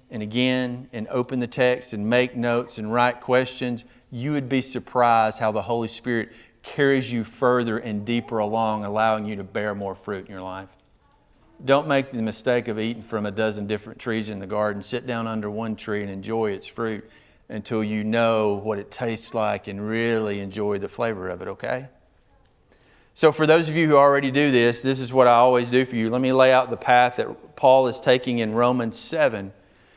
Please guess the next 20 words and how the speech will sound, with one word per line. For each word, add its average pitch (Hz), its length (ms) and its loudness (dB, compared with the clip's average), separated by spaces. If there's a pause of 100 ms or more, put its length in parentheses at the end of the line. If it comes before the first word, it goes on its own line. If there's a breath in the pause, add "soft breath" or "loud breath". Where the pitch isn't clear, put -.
(120 soft breath)
because 143 300 4
you 180 100 2
can 170 200 4
really 185 380 6
see 175 380 4
what 147 260 4
Paul 147 280 6
is 131 140 -2
doing 139 260 4
in 127 100 4
Romans 127 340 4
seven, 127 460 4
where 127 180 6
other 139 160 4
places 127 460 2
is 120 100 -2
a 123 60 2
little 135 200 4
bit 123 200 0
difficult. 131 600 2